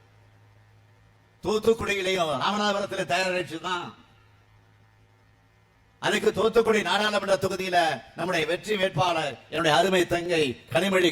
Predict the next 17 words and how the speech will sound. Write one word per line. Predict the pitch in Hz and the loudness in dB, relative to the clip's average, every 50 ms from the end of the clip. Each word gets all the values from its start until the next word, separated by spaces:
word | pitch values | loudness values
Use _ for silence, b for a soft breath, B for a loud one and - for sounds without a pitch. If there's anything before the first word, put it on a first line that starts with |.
| - | 0
கருணாநிதி | 160 165 160 175 170 165 165 165 160 151 | -2 -4 -2 -2 -2 -2 -2 -2 -2 -2
அவர்களுக்கு | 143 147 147 143 143 - 143 135 | -2 -2 -2 -4 -6 -8 -6 -4
உதயசூரியன் | 151 190 196 185 - 170 170 156 147 143 | -2 -2 -2 0 0 -2 -2 -4 -4 -6
சின்னத்தை | 151 147 147 - 147 143 139 | -6 -8 -6 -8 -8 -8 -8
நீங்கள் | 135 131 127 135 | -10 -8 -4 -4
வாக்களிக்க | 156 180 - 156 120 117 131 120 117 | -4 -4 -4 -6 -8 -8 -10 -10 -10
வேண்டும். | 131 127 120 110 117 - - - - - - - - - - _ _ _ _ - - - - - - - - - - - - - - - - - _ - _ _ _ - - - _ _ _ _ _ _ _ _ _ _ _ _ _ - _ _ _ - | -10 -10 -10 -12 -14 -18 -20 -20 -20 -20 -20 -20 -20 -20 -20 _ _ _ _ -20 -20 -20 -20 -20 -20 -20 -20 -20 -20 -20 -20 -20 -20 -20 -20 -20 _ -20 _ _ _ -20 -20 -20 _ _ _ _ _ _ _ _ _ _ _ _ _ -20 _ _ _ -2
அதேபோல் | - 208 220 220 220 220 - | 4 4 8 10 10 10 10
ராமநாதபுரம் | 185 214 220 220 226 220 208 202 196 180 160 175 | 6 4 6 6 4 4 4 2 2 2 2 0
நாடாளுமன்ற | 196 202 214 208 202 202 202 196 190 147 | 0 0 0 0 0 0 -2 -4 -4 -2
தொகுதியில | 190 185 180 175 165 160 151 | -2 -2 -2 -2 -4 -4 -6
இந்திய | 180 196 214 208 208 | -6 -4 -4 -4 -4
யூனியன் | 208 196 190 175 | -4 -6 -8 -8
முஸ்லீம் | 151 - 180 180 | -8 -8 -6 -6
லீக்கினுடைய | 180 170 - 175 160 160 151 160 | -6 -6 -6 -4 -2 0 0 0
வேட்பாளராக | 180 - 175 175 165 170 151 156 151 151 151 156 151 | -2 0 0 0 0 0 -2 -4 -4 -4 -4 -4 -6
இருக்கக்கூடிய | 147 135 151 147 131 151 147 147 139 | -6 -6 -8 -8 -8 -8 -8 -6 -6